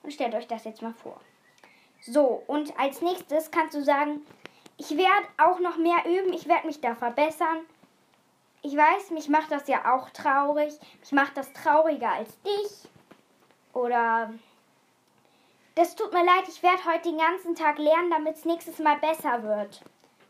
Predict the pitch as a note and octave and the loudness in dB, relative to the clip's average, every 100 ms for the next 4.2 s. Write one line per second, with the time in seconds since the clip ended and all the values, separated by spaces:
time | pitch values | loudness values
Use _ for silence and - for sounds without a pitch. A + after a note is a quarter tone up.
0 | _ A#3+ B3 A#3+ A#3+ - _ - D4+ - | _ -4 2 2 2 -2 _ -6 -6 -2
1 | F#4 F#4+ F4+ F4+ - - - - - F4+ | -2 0 0 -4 -10 -12 -20 -14 0 2
2 | F#4 F4 E4+ F4 F#4 F#4+ F#4 F4+ - E4+ | 2 0 -2 -2 0 0 0 -4 -4 -2
3 | F4 F4 C#4+ D4 D#4 E4+ G4+ G#4 F4+ A#3 | 0 0 -2 -4 -2 0 0 0 -4 -6
4 | G#3 G#3+ | -8 -14